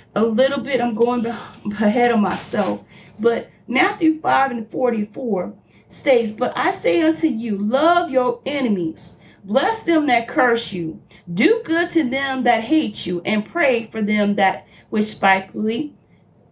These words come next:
use you and persecute you." Let me say this one more time for the people in the back. "But I say unto you, love your enemies, bless them that curse you, do good to them that hate you,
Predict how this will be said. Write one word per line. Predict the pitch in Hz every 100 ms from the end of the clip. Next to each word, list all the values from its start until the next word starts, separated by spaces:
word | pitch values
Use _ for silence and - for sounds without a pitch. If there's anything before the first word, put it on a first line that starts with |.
| _ _ _ _ _
use | 208 302 240 208
you | 202 175 -
and | 254 269 285 302
persecute | - 294 - - 208 - 175 151
you." | 160 160 143 - _ -
Let | 185
me | 208
say | 262 247
this | 254
one | 262
more | 262
time | 254 269 247
for | 220
the |
people | 220 220 208
in |
the | 208
back. | 202 - - _ _ _ - - 196
"But | 247 285
I | 240 247
say | - 339 370
unto | - 320 311 320
you, | 233 175 160 - -
love | 185 208 240 262
your | 311 -
enemies, | - 233 214 196 202
bless | - 156 180 208 311 -
them | 320 302
that | 294 -
curse | - 226 190 - 208
you, | 170 185 - _ _ - - - _
do | 185 185
good | 160 220 302 403
to | 339
them | 240 220 214 202
that | 180
hate | - 370 480 - -
you, | 135